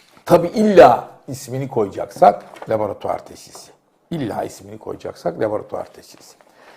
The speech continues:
İ B R ve İ P V aynı zamanda döl verimi düşüklüklerinin başlıca sebebidir. Bu işte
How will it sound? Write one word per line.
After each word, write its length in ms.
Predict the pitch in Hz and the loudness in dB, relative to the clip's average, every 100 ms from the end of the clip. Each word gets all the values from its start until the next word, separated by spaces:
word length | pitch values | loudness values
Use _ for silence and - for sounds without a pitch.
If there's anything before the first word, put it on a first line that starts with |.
| - _ - _ - | -20 _ -20 _ -6
İ 200 | 160 165 | 0 10
B 120 | 180 | 10
R 160 | 208 202 | 12 8
ve 140 | 190 | 6
İ 200 | 160 147 | 0 0
P 220 | 143 147 | 4 6
V 120 | 160 | 8
aynı 320 | 143 143 175 160 | 8 6 4 0
zamanda 800 | 139 127 127 131 170 214 - - 101 | 0 2 2 2 6 6 4 -10 0
döl 260 | 170 185 147 | 4 6 4
verimi 360 | 127 120 113 | 0 0 -8
düşüklüklerinin 1200 | 131 131 - - 113 - 120 120 151 190 170 127 131 | -10 -12 -16 -16 -14 -4 -4 -4 -6 -4 -6 -4 2
başlıca 520 | 170 - 143 123 151 | 2 0 -10 -8 -8
sebebidir. 760 | - 110 107 98 - _ _ _ _ _ _ - | -8 -12 -12 -16 -20 _ _ _ _ _ _ -10
Bu 280 | 135 143 139 | -4 -4 -6
işte 500 | - - 135 135 | -14 -2 -2 -2